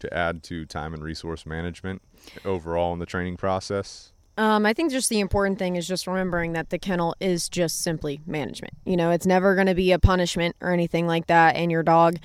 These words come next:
Speaker 2: is not suffering whenever they're in the kennel. You
Speaker 1: Right.
Speaker 2: know, to them, they just see the kennel as a form of management.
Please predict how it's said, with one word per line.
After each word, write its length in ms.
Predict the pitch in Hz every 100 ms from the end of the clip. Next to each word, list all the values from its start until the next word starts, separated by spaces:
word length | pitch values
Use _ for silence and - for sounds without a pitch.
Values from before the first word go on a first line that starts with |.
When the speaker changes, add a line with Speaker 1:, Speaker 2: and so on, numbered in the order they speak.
| - - -
Speaker 2:
is 180 | 180 165
not 220 | 175 165
suffering 540 | - 202 175 170 160 -
whenever 380 | 185 170 160 165
they're 200 | 156 117
in 160 | 151
the 80 | 131
kennel. 340 | 131 131 - -
You 60 | 170
Speaker 1:
Right. 60 | 160
Speaker 2:
know, 100 | 151
to 180 | - 185
them, 360 | 180 190 190
they 160 | 185 180
just 380 | 160 196 190 -
see 140 | 185
the 120 | 175 170
kennel 320 | 185 165 151
as 160 | 151 160
a 60 | 156
form 240 | 156 147
of 120 | 147
management. 500 | 147 120 101 - 58